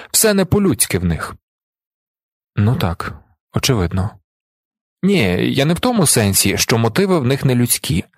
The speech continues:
і ти не можеш їх осягнути. Я, скажімо, теж не людина, але реакції в мене людські, ясно?» «Ану завжди», сказав Кейс. «Ти себе усвідомлюєш чи ні?» «Знаєш, малий,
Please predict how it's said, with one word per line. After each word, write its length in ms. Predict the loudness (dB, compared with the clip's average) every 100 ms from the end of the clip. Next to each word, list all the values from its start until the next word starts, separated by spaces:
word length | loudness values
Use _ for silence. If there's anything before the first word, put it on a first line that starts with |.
| -18 -18 -10 -4
і 100 | 0
ти 140 | 2
не 100 | 2
можеш 380 | 2 2 2 0
їх 160 | 0
осягнути. 600 | 0 2 2 2 0 -6 -8 -14 -14 -16 -12 -2
Я, 200 | 0 0
скажімо, 500 | 0 2 2 2 0
теж 360 | -2 -2 0
не 100 | 2
людина, 480 | 2 2 0 0 -6 _ _ _
але 220 | 0 2
реакції 480 | 2 0 -2 0 0
в 60 | 0
мене 260 | 0 0
людські, 520 | 0 -2 -4 -4 -4 -4
ясно?» 500 | -2 0 0 0 -2 -4 _ _ _ _ _ _ _ _ _ _
«Ану 200 | -2 2
завжди», 540 | 2 0 0 -2 -2 -6 _ _ _
сказав 460 | -4 0 0 0 0
Кейс. 420 | -2 0 -2 -4 -8 _ _ -18 -18 -8
«Ти 120 | -4 -2
себе 220 | 0 0
усвідомлюєш 840 | 0 0 0 0 0 0 2 0
чи 140 | 0
ні?» 260 | 0 0 -4 -12 _ _ _ _ _ _ _ _
«Знаєш, 540 | -2 0 0 0 0 2
малий, 440 | 0 0 -2 -6